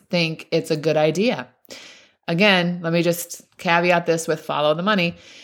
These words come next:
Number one, increased crop yield. So genetic modifications can make crops more resistant to pests, disease, and extreme weather conditions. This can potentially increase yield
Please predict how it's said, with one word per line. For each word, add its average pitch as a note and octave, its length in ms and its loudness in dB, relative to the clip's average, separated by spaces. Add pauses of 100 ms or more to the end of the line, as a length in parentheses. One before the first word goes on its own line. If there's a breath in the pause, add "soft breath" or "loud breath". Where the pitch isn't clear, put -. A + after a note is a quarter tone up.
(360 loud breath)
Number G#3 260 2
one, A#3 340 4 (120)
increased B3 640 0
crop A3 400 0
yield. C3 520 -6 (300)
So - 180 -2
genetic G#3 600 2 (160)
modifications F#3 920 -2
can G3 180 -4
make F3+ 260 0
crops G#3+ 440 2
more F#3+ 180 4
resistant F3+ 520 0
to F3 80 -8
pests, A#3+ 560 -2
disease, G#3+ 640 0
and F3+ 100 -6
extreme F#3 440 -2
weather G#3 200 2
conditions. C#3 640 -6 (300 loud breath)
This G3 160 0
can G#3+ 180 2
potentially G#3 640 2
increase G3+ 720 2
yield F3 520 2